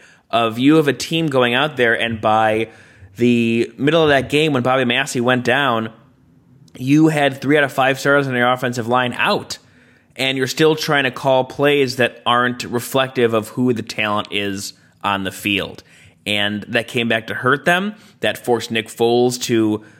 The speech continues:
have tremendous amount of pressure on him, throwing off his back foot, not being able to scramble out of the pocket. And it just, it just spelled doom and gloom, and it's just another blow to this team offensively, because now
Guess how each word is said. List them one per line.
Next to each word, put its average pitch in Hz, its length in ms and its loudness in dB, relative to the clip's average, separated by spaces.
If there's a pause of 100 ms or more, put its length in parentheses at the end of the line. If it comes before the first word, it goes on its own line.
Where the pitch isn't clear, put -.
(580)
have 131 200 -4
tremendous 139 300 -2
amount 127 160 -2
of 107 60 -8
pressure 165 420 0
on 175 200 2
him, 180 380 -4 (240)
throwing 127 220 2
off 104 120 -2
his 107 120 -12
back 107 320 -2
foot, 180 440 2 (300)
not 117 260 -2
being 120 180 2
able 117 280 0
to 110 100 -10
scramble 113 360 0
out 104 60 0
of 95 60 -4
the 113 60 -8
pocket. 175 640 -2 (340)
And 135 160 0
it 123 140 -2
just, - 420 -4
it 135 160 -2
just 156 200 -2
spelled 156 360 2
doom 139 260 6
and 127 140 0
gloom, 123 380 6
and 110 80 -2
it's 110 120 -4
just 107 120 -10
another 123 720 2 (540)
blow 139 540 4
to 120 140 -6
this 117 180 -4
team 123 300 -2
offensively, 139 640 0
because 160 340 -2
now 151 480 0